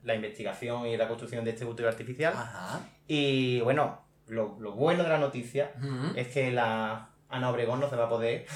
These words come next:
Speaker 1: <laughs> apropiar de este útero.
Speaker 2: Ah, ¿no?
Speaker 1: No, porque los fines del útero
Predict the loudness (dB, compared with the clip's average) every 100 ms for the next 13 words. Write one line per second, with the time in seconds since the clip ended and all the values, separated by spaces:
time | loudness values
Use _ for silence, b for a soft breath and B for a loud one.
0 | -8 -6 -8 -10 B B B B 2 4
1 | 6 8 10 10 8 2 -2 0 4 4
2 | 2 -2 -2 0 0 -2 -6 0 2 2
3 | B B -20 _ 6 6 6 4 4 0
4 | 2 0 0 2 4 4 0